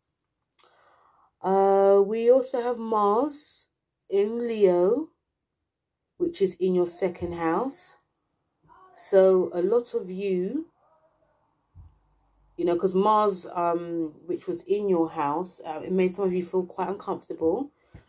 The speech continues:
but now it's in your second. It's like, okay, and 'cause Mars rules your career, it's like, okay, I'm gonna go and get my money.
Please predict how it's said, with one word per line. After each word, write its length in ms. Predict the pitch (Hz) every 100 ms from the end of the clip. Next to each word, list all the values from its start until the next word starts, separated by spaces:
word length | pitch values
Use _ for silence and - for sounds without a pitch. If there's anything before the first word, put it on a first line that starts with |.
| -
but 160 | 165
now 200 | 170 185
it's 280 | 208 - -
in 200 | 170 180
your 120 | 175 170
second. 840 | - 214 208 175 160 220 277 - _ _ _ _ _ _ _ _ - _
It's 220 | 160 -
like, 220 | 170 165
okay, 520 | 170 170 180 147 139 - _ _ _ _ _ _ _ -
and 100 | 160
'cause 140 | 190
Mars 280 | 185 208 196
rules 220 | 185 208
your 100 | 175
career, 380 | 170 175 208 185
it's 160 | 156 -
like, 160 | 147
okay, 200 | 156 165
I'm 100 | 160
gonna 200 | 165 165
go 220 | 165 165 165
and 100 | 151
get 140 | -
my 80 | 147
money. 380 | 143 135 -